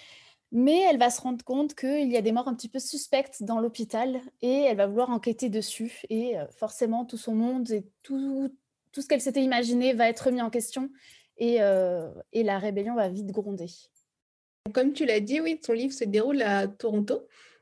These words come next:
Speaker 2: donc qui est devenu le centre du monde. Pourquoi tu as choisi, euh, ce paysage-là, précisément ?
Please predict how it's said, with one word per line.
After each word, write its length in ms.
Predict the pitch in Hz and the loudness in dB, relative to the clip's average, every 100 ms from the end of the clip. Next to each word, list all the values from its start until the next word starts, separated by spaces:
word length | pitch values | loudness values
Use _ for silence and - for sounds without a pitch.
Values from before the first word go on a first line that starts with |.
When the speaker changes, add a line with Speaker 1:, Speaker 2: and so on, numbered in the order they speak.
| - | -4
Speaker 2:
donc 140 | 208 | -2
qui 100 | 220 | 0
est 60 | 220 | 0
devenu 300 | 208 233 269 | 2 4 4
le 100 | 233 | 2
centre 320 | 277 269 247 | 0 -2 -2
du 80 | 226 | 0
monde. 160 | 320 403 - - | -2 -4 -12 -8
Pourquoi 180 | 233 277 | -2 0
tu 140 | 415 320 | 2 0
as 40 | |
choisi, 600 | - 240 226 247 285 302 | 4 4 2 2 4 6
euh, 260 | 233 220 214 | 6 4 2
ce 300 | 208 - 226 | -2 -2 0
paysage-là, 960 | 208 233 220 220 220 208 220 226 269 - | 2 0 2 4 4 2 2 2 0 -10
précisément ? 640 | - 214 208 196 196 208 | -10 -6 -2 0 2 0